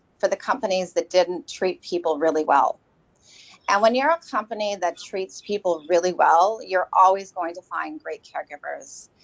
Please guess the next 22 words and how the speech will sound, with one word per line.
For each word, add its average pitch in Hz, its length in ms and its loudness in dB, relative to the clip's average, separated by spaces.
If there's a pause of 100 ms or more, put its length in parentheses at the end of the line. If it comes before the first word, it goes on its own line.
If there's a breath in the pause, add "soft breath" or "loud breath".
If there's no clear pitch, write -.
(460 loud breath)
And, 220 280 2 (180)
you 262 120 -2
know, 277 100 4
when 294 120 0
I 285 60 0
look 330 300 0
at 480 120 -10
the 440 160 -4 (120)
industry, 226 920 -4 (460)
uh, 180 360 6 (240)
you 214 160 -10
know, 202 120 -2
it's 202 320 -10 (600)
primarily 240 840 0
a 190 60 -4
casual 190 680 -2
workforce. 180 1000 -8 (640 soft breath)
Um, 160 560 -2 (100)
you 196 100 -4
know, 175 300 4 (400)
people 226 420 -2
aren't 190 280 2